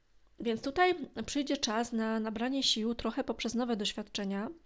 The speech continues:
Trzeba zwrócić uwagę na zawistne otoczenie, na kogoś, kto jest zawistny w waszym otoczeniu, kogoś, kto wam zazdrości, bo tu pokazuje się taka osoba, że to może, ta sytuacja cała może wzbudzić zazdrość i zawiść,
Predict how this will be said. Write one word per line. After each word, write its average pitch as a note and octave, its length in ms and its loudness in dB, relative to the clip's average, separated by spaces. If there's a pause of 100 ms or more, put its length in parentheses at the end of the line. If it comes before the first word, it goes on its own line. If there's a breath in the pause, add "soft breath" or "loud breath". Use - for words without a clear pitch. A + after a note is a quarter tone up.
(340)
Trzeba C#4 240 4
zwrócić A#3+ 360 -4
uwagę A3+ 280 0
na A3 120 2
zawistne G#3+ 460 0
otoczenie, G#3 440 -2
na A3+ 180 -2 (240)
kogoś, B3 380 0
kto G#3+ 340 -6 (120)
jest A#3 300 0
zawistny G#3 540 0
w G#3+ 40 -4
waszym G#3+ 320 2
otoczeniu, G3+ 540 -2 (560 loud breath)
kogoś, A3+ 260 0
kto - 160 -4
wam G#3+ 160 -4
zazdrości, G#3 680 -2 (600 loud breath)
bo G#3 400 2 (880)
tu A#3 100 0
pokazuje A3 480 0
się G#3 120 -4
taka - 240 -6
osoba, G#3+ 440 -4
że G#3+ 140 -2
to C4 400 4
może, A3 300 0
ta A#3 120 0
sytuacja A#3 600 -2
cała G3 280 -6
może B3 280 0
wzbudzić A3 560 -2
zazdrość A3 800 -2
i A3+ 80 -2
zawiść, G3+ 640 0